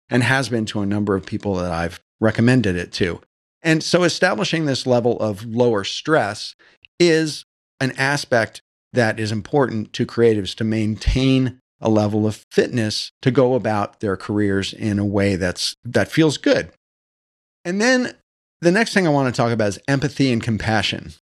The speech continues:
And this one is really important because if we're too tied up in ourselves and we're not thinking about the needs of other people and we're not having compassion for the needs of other people, then we find it as creative professionals really hard to do our jobs.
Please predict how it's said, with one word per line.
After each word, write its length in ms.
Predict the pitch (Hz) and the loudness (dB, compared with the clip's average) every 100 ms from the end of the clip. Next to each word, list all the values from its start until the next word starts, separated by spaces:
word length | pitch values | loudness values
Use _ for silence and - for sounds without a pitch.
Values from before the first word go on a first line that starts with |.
| _ _ _ 165 | _ _ _ 0
And 120 | 190 | 0
this 180 | 277 233 | 0 0
one 120 | 339 | 2
is 180 | 220 127 | 0 2
really 340 | 151 156 147 | 2 4 2
important 520 | 123 - 143 120 98 | 0 2 2 2 -2
because 260 | 120 151 156 | -6 -4 -4
if 140 | 190 | -2
we're 160 | 202 165 | -2 -4
too 440 | - - 233 254 | -6 -2 0 0
tied 380 | 240 - 160 139 | 0 0 2 2
up 240 | 135 123 - - | 2 0 -8 -4
in 100 | 127 | -2
ourselves 640 | 117 107 - 135 117 95 | -2 -2 0 2 2 -2
and 100 | 117 | -2
we're 80 | 117 | 0
not 420 | 135 139 151 - | 2 2 0 -2
thinking 500 | - - 151 - 123 | -8 -4 -4 -2 -2
about 400 | 110 113 110 - | 0 2 0 -2
the 100 | 117 | -6
needs 460 | 113 117 123 123 110 | -4 -2 -2 -2 -2
of 100 | 101 | -2
other 220 | 98 98 | 0 -2
people 420 | - 139 - 104 | 0 0 0 0
and 100 | 90 | 2
we're 80 | 104 | 2
not 280 | 131 151 - | 2 2 0
having 320 | 139 131 120 | -2 -2 -2
compassion 800 | 123 113 - 127 139 143 123 101 | -2 -4 -4 -2 0 0 -2 -4
for 180 | - 98 | -4 -4
the 80 | 95 | -2
needs 300 | 92 90 95 | -4 -4 -6
of 100 | 90 | -4
other 200 | 85 82 | -4 -4
people, 500 | 110 95 - 95 - _ _ - | -4 -2 -4 -6 -10 _ _ 0
then 240 | 180 175 | 0 0
we 240 | 143 143 151 | 0 2 2
find 340 | - 175 202 | 0 -2 0
it 160 | 113 - | 0 -2
as 160 | 113 - | -8 -6
creative 420 | - 135 131 107 | 0 2 0 -4
professionals 640 | 113 - 175 - 107 104 | -6 -2 0 -2 -4 -6
really 380 | - 135 269 180 | -4 -2 2 2
hard 260 | 101 110 98 | 2 0 -2
to 60 | |
do 200 | 92 113 | -4 -2
our 140 | 98 85 | 0 -2
jobs. 560 | 90 104 - - - | 0 0 -2 -10 -18